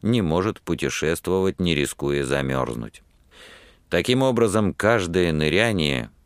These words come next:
означало задержку. Выбравшись из воды, промокший человек начинал бегать взад и вперёд,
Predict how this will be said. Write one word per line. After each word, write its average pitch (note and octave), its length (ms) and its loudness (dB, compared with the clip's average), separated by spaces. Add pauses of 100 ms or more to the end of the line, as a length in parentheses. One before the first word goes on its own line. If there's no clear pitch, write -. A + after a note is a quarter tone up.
означало E2 720 0
задержку. D2 640 -2 (540)
Выбравшись D#2+ 680 0
из D2 120 -2
воды, D2+ 440 0 (280)
промокший F2+ 560 0
человек D#2 500 0
начинал D#2+ 460 0
бегать C2 440 -2
взад C#2 320 -2
и C#2+ 80 -2
вперёд, D#2 500 -2